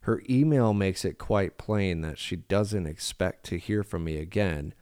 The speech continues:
and that I'm a terrible person who she doesn't care to hear from either.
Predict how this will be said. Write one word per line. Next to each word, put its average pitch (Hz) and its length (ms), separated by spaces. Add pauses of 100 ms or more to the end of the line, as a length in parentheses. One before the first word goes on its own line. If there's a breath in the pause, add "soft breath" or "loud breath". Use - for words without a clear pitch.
(360 loud breath)
and 104 240
that 95 140
I'm 98 240
a 82 80
terrible 92 500
person 82 580 (120)
who 87 100
she 87 240
doesn't 92 460
care 98 280
to 78 80
hear 113 280
from 78 280
either. - 460